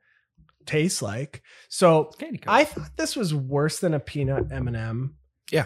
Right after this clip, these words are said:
Speaker 1: Because a peanut M and M's are fine to me. Like, it makes an M and M better, but it's really missing the chocolate here. And the candy coating, in my <laughs> opinion, was both hard and textured like stale at the same time.
Speaker 3: Mm.
Speaker 1: And I did check the box. <laughs> They were not stale.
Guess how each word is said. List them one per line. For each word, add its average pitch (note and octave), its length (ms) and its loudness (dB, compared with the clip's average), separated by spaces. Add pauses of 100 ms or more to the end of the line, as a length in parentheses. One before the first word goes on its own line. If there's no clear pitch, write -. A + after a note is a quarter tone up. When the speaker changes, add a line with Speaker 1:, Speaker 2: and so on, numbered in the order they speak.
Speaker 1:
Because F#3+ 360 4 (120)
a A3+ 80 2
peanut F#4 320 4
M A3+ 80 6
and G#3 80 6
M's F3 140 6
are C3+ 80 2
fine F3+ 360 6
to B2+ 80 -4
me. A2+ 300 -8 (280)
Like, G3+ 280 0 (420)
it G#3+ 200 6
makes G#3+ 340 6
an G#3+ 180 2
M D#3+ 180 4
and C#3 120 2
M C3 300 0
better, C3 440 -4 (600)
but E3+ 320 2 (120)
it's F3 240 0
really G#3+ 220 6
missing D#3+ 320 4
the B2 80 0
chocolate C3+ 440 -4
here. G3+ 280 -4 (240)
And F#3 120 6
the F#3 80 6
candy E4+ 360 2
coating, G3 420 2
in E3+ 180 0
my C3+ 180 2
<laughs> - 40 -
opinion, B3 440 0
was F3+ 160 2
both D#3+ 260 4
hard G#3 520 6
and F3+ 220 4
textured G#3 460 0
like F3 200 4
stale C3 420 0
at B2+ 120 -8
the C#3 60 -6
same C3+ 280 -2
time. C3 280 -4
Speaker 3:
Mm. A#2 260 -2
Speaker 1:
And E3 120 2
I D#3 80 4
did G3+ 200 6
check A3+ 240 2
the G3+ 60 2
box. D#3+ 460 2
<laughs> - 120 -20
They F#3 120 8
were G#3+ 200 10
not F3+ 320 6
stale. - 380 -4